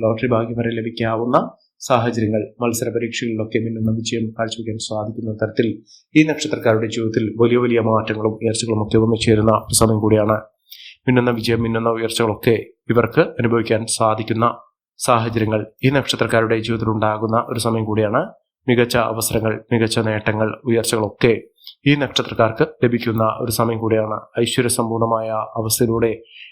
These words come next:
ഈ നക്ഷത്രക്കാർ കടന്നു പോയിക്കൊണ്ടിരിക്കുന്ന ഒരു സമയം. അടുത്ത നക്ഷത്രം മൂലം നക്ഷത്രമാണ്. മൂലം നക്ഷത്രക്കാർക്ക് മത്സര പരീക്ഷകളിൽ മിന്നുന്ന വിജയമുണ്ടാകുന്നു. ഉദ്യോഗം ലഭിക്കും. ഉദ്യോഗാർത്ഥികൾക്ക് അനുകൂലമായ സാഹചര്യങ്ങളാണ് കണ്ടിരിക്കുന്നത്. പ്രതിസന്ധി ഘട്ടങ്ങളെ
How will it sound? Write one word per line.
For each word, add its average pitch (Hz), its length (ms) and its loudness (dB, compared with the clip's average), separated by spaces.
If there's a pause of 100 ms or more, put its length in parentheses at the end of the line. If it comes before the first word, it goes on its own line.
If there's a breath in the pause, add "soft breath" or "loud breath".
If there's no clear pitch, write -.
(140 loud breath)
ഈ 147 80 6
നക്ഷത്രക്കാർ 120 580 0 (160)
കടന്നു 117 400 0 (200)
പോയിക്കൊണ്ടിരിക്കുന്ന 113 640 0 (120)
ഒരു 110 120 -10
സമയം. 107 320 -2 (680 loud breath)
അടുത്ത 135 180 4
നക്ഷത്രം 117 380 0
മൂലം 117 280 0
നക്ഷത്രമാണ്. 110 520 0 (260)
മൂലം 120 240 2
നക്ഷത്രക്കാർക്ക് 117 640 2 (540 soft breath)
മത്സര 131 280 2
പരീക്ഷകളിൽ 120 640 0 (580)
മിന്നുന്ന 120 260 2
വിജയമുണ്ടാകുന്നു. 110 840 0 (380)
ഉദ്യോഗം 113 400 2
ലഭിക്കും. 113 360 0 (320)
ഉദ്യോഗാർത്ഥികൾക്ക് 120 680 2 (120)
അനുകൂലമായ 117 600 0
സാഹചര്യങ്ങളാണ് 110 760 -2 (100)
കണ്ടിരിക്കുന്നത്. 107 560 -2
പ്രതിസന്ധി 120 560 -2
ഘട്ടങ്ങളെ 117 460 0